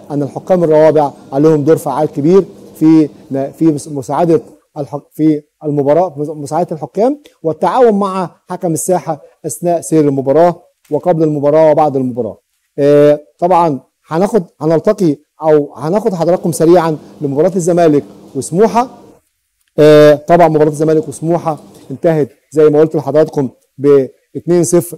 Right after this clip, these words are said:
آه، آسف، الزمالك وسيراميكا انتهت اتنين صفر لصالح نادي الزمالك، أدارها الدولي محمد معروف ومعاه، آه، المساعد الأول رجب محمد. معانا طاقم الحكام على الشاشة،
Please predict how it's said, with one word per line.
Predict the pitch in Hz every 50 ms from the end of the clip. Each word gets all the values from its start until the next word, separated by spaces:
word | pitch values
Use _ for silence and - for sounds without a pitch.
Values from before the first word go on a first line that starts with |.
| - -
آه، | 151 143 147 156 175
آسف، | 185 - 170 - - _ _
الزمالك | 156 143 147 160 175 180 180 160
وسيراميكا | 156 151 135 - 143 135 135 170 220 208 220 226 208 214 - _ _ _ _ -
انتهت | 160 147 139 196 190 170 160 156 - _ _ _ _ -
اتنين | - 147 - 160 175 175
صفر | 165 175 180 170 - - 135 - - - _ -
لصالح | 135 127 - 165 160 156 151 147 - - - _ _ -
نادي | 147 151 160 147 143 139 139 -
الزمالك، | 135 127 127 135 143 170 180 180 180 170 - - _ _ _ _
أدارها | - 135 139 170 170 160 143 147 151 147 139 - - - - -
الدولي | 143 131 120 165 165 160 151
محمد | 139 131 - 165 156 151 135 131
معروف | 139 131 127 139 175 202 214 202 - - - - - - _ -
ومعاه، | 143 139 147 139 147 156 156 151 135 - - _ _ _ -
آه، | 139 131 131 135 131 131 123 - _ -
المساعد | 143 135 - - 190 180 160 151
الأول | 151 156 160 156 151 151 143 139 127 - - - 135
رجب | 147 143 139 139 123
محمد. | 127 123 - 170 185 185 190 185 - - - - -
معانا | 139 139 147 165 160
طاقم | 143 170 - 160 143
الحكام | 135 113 135 - - 165 151
على | 143 135
الشاشة، | 123 - 165 196 196 - 233